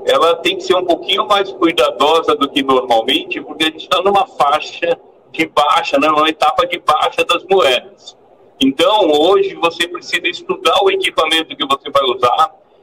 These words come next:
e as condições que você tem pra minerar. Essas condições passam em você verificar seu caixa, você ter uma energia solar ou não,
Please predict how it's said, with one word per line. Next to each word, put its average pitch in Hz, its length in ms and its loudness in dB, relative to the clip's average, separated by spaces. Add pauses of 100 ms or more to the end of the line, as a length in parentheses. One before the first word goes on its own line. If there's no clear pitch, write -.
e 156 160 0
as 180 160 -2
condições 202 1080 0
que 196 100 -10
você 170 320 -4
tem 175 280 -4
pra 180 160 0
minerar. 190 580 2 (420)
Essas - 320 -2
condições 185 1000 0 (280)
passam 165 680 2
em 139 340 -2 (560)
você 139 300 0
verificar 151 600 -2
seu 175 200 -4
caixa, 156 720 2 (220)
você 143 220 0
ter 165 140 -2
uma 160 140 2
energia 143 500 0 (140)
solar 160 720 2
ou 139 200 2
não, 156 440 0